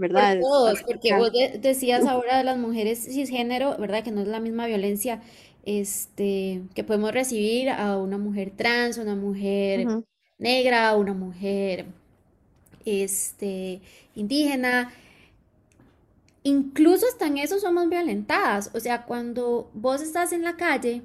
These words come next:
Speaker 1: por ejemplo, y ves una pareja homosexual y son dos, son dos chicos, es muchísimo más aceptado que si fueran dos chicas.
Speaker 2: Ujú.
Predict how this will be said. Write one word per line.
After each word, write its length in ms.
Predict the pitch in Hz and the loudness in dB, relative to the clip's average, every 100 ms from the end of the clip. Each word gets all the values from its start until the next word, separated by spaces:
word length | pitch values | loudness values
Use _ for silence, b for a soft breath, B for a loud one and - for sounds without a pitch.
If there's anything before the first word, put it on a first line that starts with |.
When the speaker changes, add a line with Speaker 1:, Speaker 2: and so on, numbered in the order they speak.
| - | -12
Speaker 1:
por 100 | 214 | -8
ejemplo, 520 | 226 233 226 254 262 B B B B B B _ _ _ _ _ _ _ | -4 -4 -4 -6 -6 B B B B B B _ _ _ _ _ _ _
y 120 | 247 269 | -2 2
ves 240 | 269 269 | 2 2
una 200 | 285 294 | -2 -2
pareja 600 | 311 311 302 285 294 285 - _ _ _ _ _ | 2 4 4 0 -2 -4 -10 _ _ _ _ _
homosexual 800 | - 262 277 294 311 311 277 277 - | -4 -2 -2 -2 -2 2 2 2 -6
y 120 | 208 | -10
son 300 | 226 220 220 | -8 -8 -4
dos, 320 | 240 240 240 - | -2 -2 -6 -10
son 220 | 240 226 | -10 -8
dos 180 | 254 254 | -8 -2
chicos, 560 | 339 - - 226 - _ _ _ _ _ _ _ _ _ b b b b b b b _ _ | -2 0 -8 -10 -12 _ _ _ _ _ _ _ _ _ b b b b b b b _ _
es 120 | 247 262 | -2 0
muchísimo 500 | 294 311 311 302 254 | 0 -2 -4 -2 -2
más 180 | 233 240 | -4 -2
aceptado 420 | 311 311 240 262 | -4 0 0 0
que 100 | 302 | -2
si 60 | 240 | -6
fueran 200 | 233 240 | -6 -6
dos 140 | 233 | -6
chicas. 500 | 339 339 - 220 - _ _ _ _ _ _ _ - | -4 -4 -6 -14 -16 _ _ _ _ _ _ _ -8
Speaker 2:
Ujú. 320 | 240 226 | -4 -4